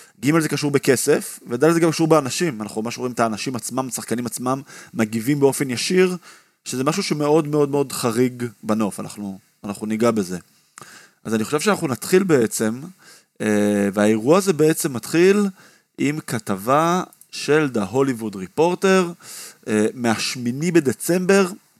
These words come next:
כתבה ענקית, זה כמובן עלה להם גם באתר, באתר האונליין שלהם, שעל פי multiple sources, פטי ג'נקינס לא, אה, ממשיכה עם הפרויקט שלה של וונדר וומן שלוש, בעצם הפרויקט הזה קיבל אור אדום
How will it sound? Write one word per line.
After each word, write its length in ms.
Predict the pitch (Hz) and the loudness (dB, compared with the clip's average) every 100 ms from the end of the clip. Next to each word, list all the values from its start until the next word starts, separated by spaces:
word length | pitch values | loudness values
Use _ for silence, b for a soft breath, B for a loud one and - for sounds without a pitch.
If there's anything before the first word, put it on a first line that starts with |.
| _ _ _ _ _ _ _ _ _ - _ - - | _ _ _ _ _ _ _ _ _ -20 _ -16 -12
כתבה 300 | - 107 107 | -6 -2 0
ענקית, 400 | 92 - 180 - | -2 0 0 0
זה 160 | 107 101 | -6 -6
כמובן 220 | 104 104 | -4 -2
עלה 160 | 101 | 0
להם 240 | 101 98 98 | 0 -2 -4
גם 140 | 98 | -4
באתר, 480 | 95 92 98 95 95 - B B B | -4 -6 -6 -6 -6 -8 B B B
באתר 260 | 98 104 101 | -8 -4 -2
האונליין 300 | 139 170 185 | -4 -4 -2
שלהם, 420 | 185 190 208 226 - B B B B | 0 0 0 -4 -10 B B B B
שעל 800 | - 123 117 117 117 - 123 113 - | -6 0 2 4 4 2 0 -2 0
פי 420 | 165 170 151 131 123 | 4 6 6 6 2
multiple 500 | 147 135 110 101 170 | 0 0 -2 0 2
sources, 720 | 196 - 202 208 190 180 - _ - | 2 2 4 4 2 -4 -14 _ 2
פטי 260 | 139 - | 2 2
ג'נקינס 760 | 127 131 131 - 113 98 - - _ _ _ | -2 0 -2 -2 -2 -4 -8 -12 _ _ _
לא, 420 | 117 120 143 139 - _ _ - | 0 6 6 4 -2 _ _ -4
אה, 800 | 107 104 104 101 101 101 101 101 | 0 2 2 2 2 2 2 0
ממשיכה 400 | 101 101 - 110 | -2 -6 -6 -2
עם 60 | 113 | -2
הפרויקט 480 | 110 104 107 110 - | -4 -2 2 2 0
שלה 160 | 104 | -8
של 120 | - | -6
וונדר 260 | 101 104 104 | -6 -4 -4
וומן 200 | 98 98 | -6 -8
שלוש, 400 | 95 107 160 - | -6 -6 -6 -8
בעצם 260 | 101 101 98 | -10 -8 -10
הפרויקט 400 | - 98 98 107 | -8 -6 -4 -4
הזה 180 | 92 | -8
קיבל 280 | 95 95 98 | -8 -6 -6
אור 280 | - 110 104 | -2 0 2
אדום 320 | 98 107 98 | 2 0 -2